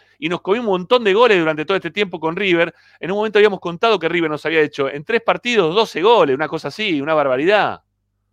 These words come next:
Por querer ir a jugarle de igual a igual a equipos que vos no le podés jugar de igual a igual. No, pero es la, es la idea,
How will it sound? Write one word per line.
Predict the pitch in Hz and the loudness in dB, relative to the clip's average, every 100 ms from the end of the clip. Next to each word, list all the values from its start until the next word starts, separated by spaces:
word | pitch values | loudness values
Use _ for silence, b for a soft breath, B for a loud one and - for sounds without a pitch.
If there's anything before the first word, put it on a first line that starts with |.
| _ _ _ _ - | _ _ _ _ -10
Por | 135 | -6
querer | 160 190 | -2 0
ir | |
a | 170 | 0
jugarle | 156 190 165 | 0 0 0
de | 147 | -2
igual | 165 165 | 0 0
a | |
igual | 151 185 196 - b b | 2 2 0 -4 b b
a | 135 | -4
equipos | 214 190 156 | -2 -6 -2
que | |
vos | 160 233 | 2 2
no | 233 | 2
le | 214 | 0
podés | 220 254 | 2 2
jugar | - 208 233 | 0 0 2
de | |
igual | 208 226 | 2 2
a | |
igual. | 208 254 262 175 113 87 _ _ _ _ _ _ _ _ _ _ - | 2 2 4 2 0 -10 _ _ _ _ _ _ _ _ _ _ -6
No, | 135 | -6
pero | - 135 | -4 -4
es | |
la, | 156 | -2
es | 156 131 | -2 -2
la | 156 | 0
idea, | 175 196 202 196 | 4 4 4 2